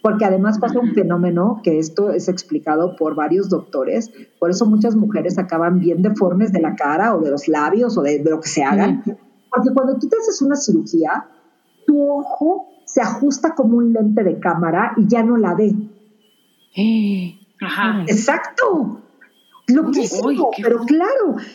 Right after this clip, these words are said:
Speaker 1: tú ya no te ves, es como si me pongo nalgas, ¿no? Y ya, ah, ok,
Speaker 3: Sí.
Speaker 1: ya me las puse, las tengo medio grandes. Y de repente ya mi ojo es como un lente de cámara y se ajusta, se, se ajusta y ya no veo el cambio. Entonces ahora necesito un poco más.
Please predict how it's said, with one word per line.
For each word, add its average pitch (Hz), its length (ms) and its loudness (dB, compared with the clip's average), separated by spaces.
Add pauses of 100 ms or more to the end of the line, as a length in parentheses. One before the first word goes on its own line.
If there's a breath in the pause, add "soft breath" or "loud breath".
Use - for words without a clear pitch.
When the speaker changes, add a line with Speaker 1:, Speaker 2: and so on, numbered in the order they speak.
(100)
Speaker 1:
tú 359 100 4 (120)
ya 370 160 2
no 370 180 0
te 294 180 2
ves, 349 360 0
es 208 160 2
como 240 240 2
si 196 120 2
me 196 120 2
pongo 240 260 2
nalgas, 160 440 0
¿no? 202 180 0
Y 247 120 2
ya, 185 300 0
ah, 277 360 0
ok, 190 180 -2
Speaker 3:
Sí. 175 80 2
Speaker 1:
ya 185 100 2
me 196 80 0
las 180 140 -2
puse, 330 320 -2 (380 loud breath)
las 180 180 -2
tengo 220 180 4
medio 175 220 4
grandes. 143 480 -4 (240 soft breath)
Y 185 80 4
de 202 80 2
repente 247 440 2
ya 269 140 0
mi 254 200 2
ojo 240 160 0
es 277 100 -4
como 233 200 2
un 233 80 2
lente 220 180 2
de 220 80 -4
cámara 208 240 2
y 220 80 -2
se - 100 0
ajusta, 214 540 0
se, 196 200 0 (200)
se - 120 -4
ajusta 226 520 -2 (160)
y 214 60 4
ya 240 160 4
no 247 220 2
veo 208 440 0 (300 loud breath)
el 185 220 2
cambio. 190 380 2
Entonces 202 220 2
ahora 285 160 0
necesito 226 480 2
un 233 160 0
poco 220 260 2
más. 214 480 0